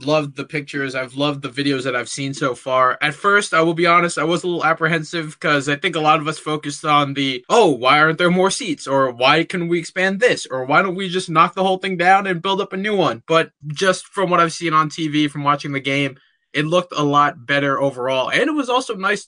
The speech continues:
to baptize it with a big win over Morgan State to start off the year, one hundred to seventy-seven, hitting the century mark. Jermaine Samuels with that three at the end.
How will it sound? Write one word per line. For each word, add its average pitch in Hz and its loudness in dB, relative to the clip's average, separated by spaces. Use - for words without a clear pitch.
to 143 -6
baptize 160 0
it 139 -4
with 147 0
a 131 -6
big 180 -2
win 175 -2
over 156 -4
Morgan 156 -4
State 160 -4
to 147 -16
start 156 2
off 151 2
the 139 0
year, 143 2
one 170 0
hundred 165 0
to 147 -4
seventy-seven, 151 -2
hitting 170 -4
the 147 -4
century 160 -4
mark. 151 0
Jermaine 185 2
Samuels 180 0
with 165 -2
that 151 -4
three 185 2
at 175 0
the 175 -2
end. 170 0